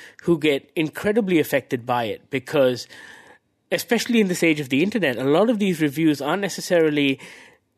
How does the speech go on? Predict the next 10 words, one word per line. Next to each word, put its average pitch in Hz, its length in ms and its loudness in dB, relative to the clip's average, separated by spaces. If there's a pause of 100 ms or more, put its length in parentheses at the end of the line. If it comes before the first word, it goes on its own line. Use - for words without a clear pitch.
about 175 280 0
the 180 80 0
book - 440 0
or 120 100 -6
the 139 120 0
writing. 185 460 2
They 113 100 -2
tend 254 300 0
to 269 80 2
be 190 440 0